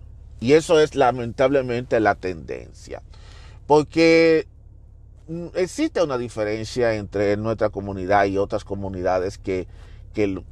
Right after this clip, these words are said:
pueden avanzar. Aunque entonces la verdad que hay otras comunidades que también no le está yendo muy bien, que digamos, pero la nuestra, desafortunadamente, que es la comunidad más diver-, que tiene más diversidad, es la comunidad que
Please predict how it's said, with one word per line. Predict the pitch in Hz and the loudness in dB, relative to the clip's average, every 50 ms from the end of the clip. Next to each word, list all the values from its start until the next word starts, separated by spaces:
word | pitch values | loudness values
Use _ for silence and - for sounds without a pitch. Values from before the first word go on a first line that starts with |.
| - - | -6 0
pueden | 104 110 113 110 104 104 | 2 4 4 4 2 0
avanzar. | 98 92 92 92 87 - - - 95 87 92 87 | -2 -4 -4 -6 -8 -8 -4 0 2 2 2 2
Aunque | 65 87 107 101 131 135 | 2 0 -2 0 0 0
entonces | - 175 156 131 131 | 2 2 2 4 4
la | 107 104 | 2 4
verdad | 104 107 120 120 | 4 4 4 2
que | - 95 | 2 -2
hay | 98 | -6
otras | 104 98 101 104 | -6 -6 -6 -8
comunidades | - 107 98 98 95 95 92 92 98 95 | -8 -8 -10 -8 -6 -4 -4 -4 -4 -4
que | - 92 | -4 -6
también | 90 - 87 87 95 101 95 98 | -4 -4 -4 -4 -6 -8 -8 -6
no | 98 101 | -4 -4
le | 101 | -4
está | 92 - 92 | -4 -4 -4
yendo | 92 90 92 92 90 85 | -4 -4 -6 -6 -6 -8
muy | 85 82 87 87 92 92 87 | -8 -8 -6 -6 -4 -4 -4
bien, | 82 87 92 92 90 | -4 -4 -4 -4 -2
que | 87 85 90 | -2 -2 -2
digamos, | 87 85 90 135 151 147 127 110 90 | -2 2 2 2 2 2 0 -2 -4
pero | 90 90 90 90 92 | -4 -4 -2 -2 -2
la | 98 92 104 113 | -2 0 0 0
nuestra, | 113 120 135 160 160 147 117 113 - 95 98 | 0 0 2 2 2 2 0 -2 -4 -2 -2
desafortunadamente, | 95 95 90 - 92 92 - - 98 98 - 107 101 107 127 131 131 127 123 127 123 110 - - - - - - - - - - - - - - - - - - | 0 -2 -2 -2 -4 -4 -4 -2 -4 -4 -4 -4 -2 2 4 4 4 4 2 0 -2 -4 -4 -6 -8 -8 -8 -10 -12 -12 -10 -10 -10 -10 -10 -10 -10 -10 -8 -2
que | - 143 147 170 247 | 4 6 6 8 8
es | 330 | 8
la | 349 349 330 | 6 4 2
comunidad | - 247 226 202 185 165 151 139 143 151 151 151 139 | 2 0 -2 -2 -2 -4 -4 -2 0 2 4 4 2
más | 135 127 117 113 110 113 123 131 143 156 165 165 - - - - - - - | 0 -2 -10 -8 -4 -2 0 0 0 0 -2 -4 -6 -10 -14 -14 -14 -14 -10
diver-, | 123 117 113 107 117 123 120 113 110 - - - - | -10 -8 -6 -2 0 0 0 0 -2 -6 -14 -12 -6
que | - 117 110 | -6 -6 -4
tiene | - 120 135 147 131 | -2 -4 -4 -2 -2
más | 113 127 139 | 0 0 0
diversidad, | 147 127 110 101 92 - - 90 90 95 117 120 117 113 110 110 - - - - - - | 0 0 0 0 -2 -2 -6 -6 0 4 6 6 6 6 4 2 -2 -8 -10 -10 -8 -4
es | - - 147 | 0 2 2
la | 160 160 | 2 2
comunidad | 156 - 143 135 127 123 120 113 107 120 120 120 117 120 117 - - - - - - - - - | 2 0 -4 -6 -6 -8 -6 -4 0 4 6 6 6 6 4 2 -4 -14 -14 -12 -12 -12 -12 -8
que | - 131 123 123 123 120 123 120 117 | -4 -2 0 2 2 2 0 0 -2